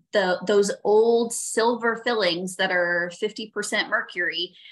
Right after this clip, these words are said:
and how we handle those. So most dentists now are no longer using the silver amalgam fillings.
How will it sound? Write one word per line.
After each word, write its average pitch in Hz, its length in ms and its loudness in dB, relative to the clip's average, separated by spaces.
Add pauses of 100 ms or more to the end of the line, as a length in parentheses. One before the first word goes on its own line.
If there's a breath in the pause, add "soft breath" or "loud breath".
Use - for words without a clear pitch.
and 196 180 -4
how 247 300 2
we 226 300 -4
handle 190 420 -4 (220)
those. - 260 -10 (400)
So 208 460 2
most 233 760 -4
dentists 180 540 -6
now 180 640 2
are 202 140 -2
no 233 260 0
longer 220 360 0
using 175 760 -6 (120)
the 180 80 -2
silver 196 720 2
amalgam 175 580 0
fillings. - 560 -10